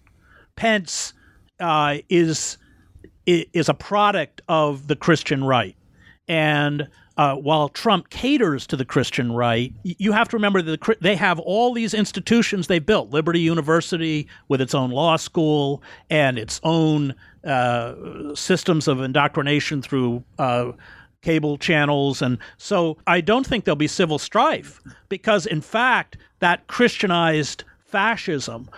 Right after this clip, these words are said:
which this segment of the population yearns for, will become more pronounced. In terms of R T, look, if we had a functioning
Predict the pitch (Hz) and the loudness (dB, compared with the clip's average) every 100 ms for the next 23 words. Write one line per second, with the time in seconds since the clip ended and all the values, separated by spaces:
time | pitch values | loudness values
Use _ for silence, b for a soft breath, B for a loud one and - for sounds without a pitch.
0 | B - 175 - - 190 - - 202 170 | B 4 4 2 -2 -2 0 2 2 2
1 | 175 156 151 135 165 156 156 151 147 - | 0 0 -2 2 2 2 2 2 2 0
2 | 131 147 254 269 - 135 113 - B 165 | 0 2 2 0 -4 -2 -2 -4 B 2
3 | 156 151 151 147 135 - 117 85 - - | 2 0 0 2 0 0 -4 -4 -10 -14
4 | - B B 175 - 233 220 208 190 190 | -16 B B -2 0 0 2 0 2 2
5 | - 247 262 196 170 - b b b b | 2 0 0 0 -2 -6 b b b b
6 | b b b - 208 - - _ _ _ | b b b 0 2 2 -6 _ _ _
7 | - 185 - 262 269 214 214 233 - 226 | -6 -6 0 2 2 0 -2 -2 0 0
8 | 226 | 0